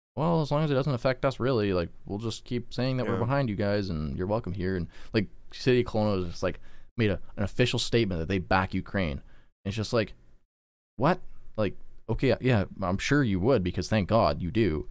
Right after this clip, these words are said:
Speaker 1: But it's just like, what does that do? Like, you think
Speaker 2: Yeah,
Speaker 1: of
Speaker 2: it's kinda frustrating, actually. It's,
Speaker 1: It's
Speaker 2: it's,
Speaker 1: very
Speaker 2: it's, like,
Speaker 1: frustrating.
Speaker 2: virtue signaling, like, "We're good."
Speaker 1: Yeah, it's like, "Hey, let's just jump on this
Speaker 2: <laughs> Okay,
Speaker 1: bandwagon
Speaker 2: well,
Speaker 1: of, like, like,"
Speaker 2: actually,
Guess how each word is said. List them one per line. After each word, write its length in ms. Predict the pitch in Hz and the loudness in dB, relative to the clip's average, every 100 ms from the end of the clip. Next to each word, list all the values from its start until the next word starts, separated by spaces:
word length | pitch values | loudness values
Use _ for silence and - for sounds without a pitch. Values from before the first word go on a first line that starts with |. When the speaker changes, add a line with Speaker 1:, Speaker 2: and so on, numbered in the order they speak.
| - - - - | -10 -14 -16 -4
Speaker 1:
But 80 | 107 | -2
it's 80 | 113 | 0
just 160 | 104 | 0
like, 120 | 101 | -2
what 160 | 90 120 | 0 2
does 100 | 147 | 4
that 180 | 131 120 | 2 2
do? 260 | 95 - - | 0 0 -2
Like, 180 | - - - - - - | -4 -4 -8 -16 -14 -6
you 60 | |
think 180 | 101 120 | -2 2
Speaker 2:
Yeah, 140 | 107 98 | 2 2
Speaker 1:
of 60 | |
Speaker 2:
it's 100 | 98 | -2
kinda 220 | - 151 - | -4 -4 -4
frustrating, 420 | 101 104 95 95 | -4 0 0 0
actually. 340 | 95 - 95 95 | -4 -6 -8 -8
It's, 380 | - - - - - | -10 -16 -20 -12 -8
Speaker 1:
It's 120 | - | -6
Speaker 2:
it's, 80 | - | 0
Speaker 1:
very 220 | 127 - | 2 2
Speaker 2:
it's, 80 | - | 0
like, 40 | 69 | -2
Speaker 1:
frustrating. 480 | - 71 64 62 - - - - _ - | -2 -2 -2 -4 -8 -14 -18 -20 _ -10
Speaker 2:
virtue 300 | 101 - 101 | -10 -8 -10
signaling, 540 | - 98 101 98 98 98 | -8 -8 -6 -6 -6 -6
like, 160 | 92 - _ _ _ | -10 -12 _ _ _
"We're 320 | 120 185 220 | -8 -6 -8
good." 540 | 175 - 123 156 175 - _ _ _ _ - | -8 -6 -6 -6 -8 -16 _ _ _ _ 0
Speaker 1:
Yeah, 160 | 156 - | 2 2
it's 140 | - | 0
like, 140 | 113 | 0
"Hey, 220 | 123 165 110 | 4 4 6
let's 180 | 143 | 2
just 180 | 147 127 | 0 -2
jump 160 | 120 120 | 2 4
on 80 | 117 | 4
this 80 | 98 | 4
Speaker 2:
<laughs> 0 | |
Okay, 80 | 85 | 2
Speaker 1:
bandwagon 540 | 98 117 82 80 85 | 2 4 4 2 0
Speaker 2:
well, 100 | - | 0
Speaker 1:
of, 140 | 82 | -2
like, 280 | 82 78 - - - | 0 0 -2 -12 -10
like," 140 | 98 90 | -8 -8
Speaker 2:
actually, 300 | - 117 | -8 -8